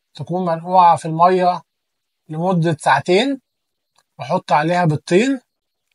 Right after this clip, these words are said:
وأحط عليها رشة ملح، وأحط عليها معلقة صغيرة بيكنج powder، وأحط عليها معلقة كبيرة من الزبادي، وأخلط الخليط ده كويس جدًا بالبلندر أو في الخلاط. بعد كده أنزل بيهم في صينية،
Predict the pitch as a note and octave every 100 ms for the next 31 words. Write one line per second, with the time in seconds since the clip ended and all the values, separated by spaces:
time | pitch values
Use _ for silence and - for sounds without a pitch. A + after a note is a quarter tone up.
0 | - C3+ E3+ - D#3+ E3+ E3+ F3 E3+ D#3
1 | F3+ B3+ - - - _ _ _ _ _
2 | - C#3+ F#3 F3 D#3+ E3+ F3+ E3+ D#3+ D3+
3 | F3 D#3+ D#3 E3+ F#3 F3+ - E3+ F3 D3+
4 | F#3+ G3+ C#4 - - _ _ _ _ _
5 | _ _ _ _ C#3+ E3+ - D#3+ E3 F#3
6 | F3 D#3+ D#3 E3+ E3 E3 D#3+ G#3 G3 E3
7 | D#3+ D#3 D3 D3+ F3+ G#3 B3+ C#4+ _ _
8 | _ _ _ _ _ E3+ E3 F#3 F3+ D3
9 | E3 F#3+ F3+ - F#3 F3 F3+ F3+ F#3+ E3
10 | D3 F3+ G#3 F#3+ D#3+ C#3+ D3 - D#3 F3+
11 | B3+ - - - _ _ _ _ _ -
12 | C#3+ D#3+ D3+ F3 F3+ F#3 F3 E3 E3 F#3+
13 | F3+ D#3 C3 F3+ G#3+ C#4